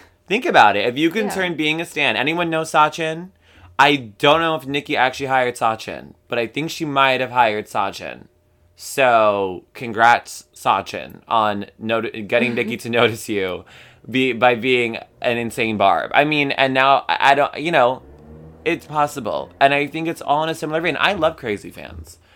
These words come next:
Speaker 2: Who would, what would our childhood have, childhoods have been, and what would this generation, if you, if you can't, like, being a stan, it's so integral,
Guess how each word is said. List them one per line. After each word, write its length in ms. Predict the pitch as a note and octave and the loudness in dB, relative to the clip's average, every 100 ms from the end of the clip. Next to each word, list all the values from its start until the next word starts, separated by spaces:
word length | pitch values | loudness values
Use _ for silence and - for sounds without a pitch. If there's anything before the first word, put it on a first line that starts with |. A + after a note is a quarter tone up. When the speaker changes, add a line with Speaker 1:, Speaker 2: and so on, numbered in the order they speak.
| _ _ | _ _
Speaker 2:
Who 260 | - F3+ G3 | 0 2 4
would, 220 | G3 D#3+ | 2 0
what 160 | D3+ E3+ | 0 0
would 100 | F#3 | 0
our 100 | F#3 | -2
childhood 420 | E3 D3+ C#3+ D3 | -2 -4 -4 -6
have, 300 | C3+ A2+ _ | -6 -8 _
childhoods 580 | - D3+ D#3+ D3+ D3 A2+ | -2 2 2 0 -6 -6
have 180 | C3+ A2+ | -8 -6
been, 300 | A2 F#2+ G#2 | -6 -6 -6
and 100 | A2+ | -4
what 160 | A2+ | -4
would 200 | C3 A#2 | -4 -6
this 260 | B2 B2 - | -8 -10 -14
generation, 420 | - B2 A#2+ B2 | -10 -8 -6 -8
if 120 | C3 A2+ | -10 -8
you, 220 | C3 A#2+ | -10 -10
if 140 | C3+ | -12
you 80 | B2 | -10
can't, 340 | B2 D3+ D3+ - | -12 -10 -10 -6
like, 200 | C#3+ A#2+ | -8 -6
being 220 | E3 F#3 | -8 -8
a 20 | |
stan, 280 | F3 D#3+ D#3+ | -10 -8 -8
it's 120 | C#3+ | -8
so 100 | - | -14
integral, 580 | - C#3 D#3 A2 D2 - | -16 -14 -12 -10 -10 -12